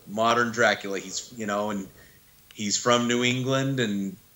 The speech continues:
it happened in a New England town, and that's kind of the whole, you know, uh, Dra-, you know, I, I always, I'm one for, I like seeing reimagined of the classics, 'cause,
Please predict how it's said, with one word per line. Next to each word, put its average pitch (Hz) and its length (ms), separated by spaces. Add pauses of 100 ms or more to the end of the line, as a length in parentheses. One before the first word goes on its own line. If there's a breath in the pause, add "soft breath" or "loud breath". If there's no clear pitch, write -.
(160)
it 95 140
happened 104 340
in 107 100
a 104 60
New 98 220
England 113 400
town, 117 420
and 95 120
that's 98 240
kind 113 300
of 101 140
the 98 80
whole, 110 560 (1300)
you 104 120
know, 110 100
uh, 180 220
Dra-, 165 220 (100)
you 135 160
know, 113 260 (720 soft breath)
I, 135 160 (260)
I 156 40
always, 131 300
I'm 143 180
one 131 340
for, 123 240
I 131 120
like 120 320
seeing 117 360
reimagined 107 840
of 98 160
the - 60
classics, 101 600
'cause, - 440